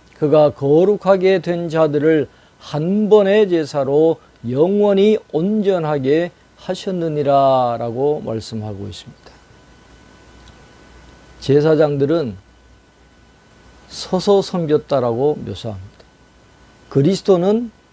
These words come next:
한 영원한 제사를 드리시고 하나님 우편에 앉으셨다라고 묘사하고 있습니다. 섰다라고 하는 것은 속죄 작업이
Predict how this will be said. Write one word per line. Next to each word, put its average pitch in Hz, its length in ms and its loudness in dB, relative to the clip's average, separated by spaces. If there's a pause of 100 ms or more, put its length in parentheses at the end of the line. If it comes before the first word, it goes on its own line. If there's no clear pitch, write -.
(560)
한 160 560 -2
영원한 170 640 0
제사를 151 560 -2
드리시고 135 520 -4
하나님 175 600 -2 (100)
우편에 160 640 -2 (420)
앉으셨다라고 151 1800 2 (160)
묘사하고 110 800 -10
있습니다. 113 340 -18 (420)
섰다라고 196 840 2
하는 151 220 -2
것은 135 460 0 (800)
속죄 196 560 0
작업이 165 640 2